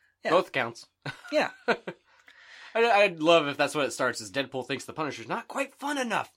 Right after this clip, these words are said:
Speaker 1: Uh, yeah, I mean, that's exactly
Speaker 2: It's wonderful.
Speaker 1: <laughs>
Speaker 2: How do, how do you want this to end? 'Cause I have an idea. I, I want, I want, uh, I want the Punisher to come out like a smiley, happy guy for about a day, and then, like, his dog dies, and he just snaps even harder than normal. <laughs>
Speaker 1: I,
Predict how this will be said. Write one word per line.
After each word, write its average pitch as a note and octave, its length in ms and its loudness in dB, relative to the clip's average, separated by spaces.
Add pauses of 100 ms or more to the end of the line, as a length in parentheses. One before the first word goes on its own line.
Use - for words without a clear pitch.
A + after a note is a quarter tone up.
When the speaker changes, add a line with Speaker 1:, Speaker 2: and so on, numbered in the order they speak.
(120)
Speaker 1:
Uh, G3 180 6
yeah, B3+ 300 8
I E3 140 6
mean, G3+ 160 0
that's A3 180 6
exactly G#3+ 380 2
Speaker 2:
It's - 80 -4
wonderful. A3 540 2 (520)
Speaker 1:
<laughs> - 500 2
Speaker 2:
How F3 160 2
do, C4+ 80 -2
how G3 140 6
do C#4 60 4
you C#4+ 60 2
want B3+ 140 2
this G3+ 160 -6
to F3+ 120 -8
end? B2 260 -6 (240)
'Cause B2 120 -8
I E3+ 120 8
have D3+ 140 8
an A2 60 -4
idea. E2 260 -8 (760)
I, B2+ 160 4
I F3 220 6
want, G3 340 4
I E3 80 4
want, F3+ 280 2
uh, A#2+ 380 2 (600)
I D3+ 60 2
want A#3 160 2
the F3+ 80 -6
Punisher F3+ 300 0
to C#3 80 -8
come D#3+ 180 -2
out D#3 100 2
like C3 120 -2
a B2 40 -6
smiley, D3 440 -2
happy C#3+ 240 -2
guy D3 180 2
for C3 180 -6
about A#2+ 160 -2
a G#2 60 -4
day, B2 440 -4 (260)
and A#2 100 -6
then, C#3 80 -2
like, B2 140 -2
his G#2+ 120 -6
dog G#2 240 -2
dies, F2+ 240 -4
and F2 120 -14
he F#2 60 -18
just G2 180 -10
snaps A2 320 -4
even G#2+ 120 -12
harder G#2 360 -8
than F#2+ 340 -14
normal. G#2 360 -6 (120)
<laughs> - 360 -14
Speaker 1:
I, E3 260 2